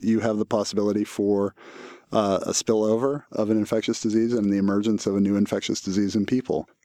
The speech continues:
You know, most infectious diseases of humans start as infectious diseases of animals.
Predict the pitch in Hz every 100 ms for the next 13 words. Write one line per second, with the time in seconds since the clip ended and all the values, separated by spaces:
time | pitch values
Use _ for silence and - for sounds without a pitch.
0 | _ - 151 110 120 147 175 - - 175
1 | 156 143 139 - 120 120 110 107 107 -
2 | 117 104 95 - - 107 107 - 104 98
3 | - 98 98 - 101 - 90 92 98 80
4 | - - 92 80 - 165 123 120 -